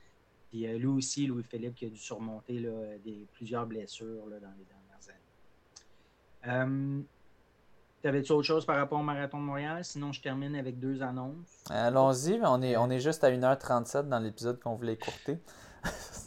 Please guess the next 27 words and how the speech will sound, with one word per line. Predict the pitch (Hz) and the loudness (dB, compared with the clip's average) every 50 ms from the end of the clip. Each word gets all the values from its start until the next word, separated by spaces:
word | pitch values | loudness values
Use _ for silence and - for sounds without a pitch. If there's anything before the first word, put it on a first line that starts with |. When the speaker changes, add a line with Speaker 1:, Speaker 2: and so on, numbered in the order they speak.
| - - - - 110 | -16 -18 -16 -8 -2
Speaker 1:
Ouais, | 143 | -2
Speaker 2:
Une | 147 143 | 0 4
Speaker 1:
ça | - - 208 | 12 12 12
veut | 247 | 12
Speaker 2:
chance, | 330 - 135 | 12 12 8
Speaker 1:
dire | 123 160 | 4 4
Speaker 2:
une | 160 | 4
Speaker 1:
on | 156 | 4
Speaker 2:
chance | 143 - - 208 277 330 | 6 10 10 12 12 10
Speaker 1:
aurait | 277 | 10
Speaker 2:
qu'on | - 196 170 147 | 8 8 8 8
Speaker 1:
fait | 143 | 6
Speaker 2:
a | 139 | 6
coupé | - 160 147 139 160 151 | 6 4 6 6 6 8
Speaker 1:
trois | 143 135 | 8 8
Speaker 2:
dans | |
Speaker 1:
heures. | 135 | 8
Speaker 2:
le | 135 | 8
gras, | 127 127 123 139 165 175 139 113 110 117 | 6 4 4 6 8 8 8 8 6 4
hein ? | 170 220 - | 0 -2 -2
<laughs> | 202 175 - - - - - - - - | -6 -8 -8 -10 -14 -18 -18 -10 -8 -6
Speaker 1:
Ah, | - 131 131 123 117 | -4 -4 -4 -4 -2
on | 120 127 | -2 -2
aurait | 127 131 127 | -2 -2 -2
fait | - 165 156 | -2 -4 -6
trois | - - - 156 143 135 127 | -6 -2 0 0 0 2 0
heures | 123 110 104 | 0 -2 -2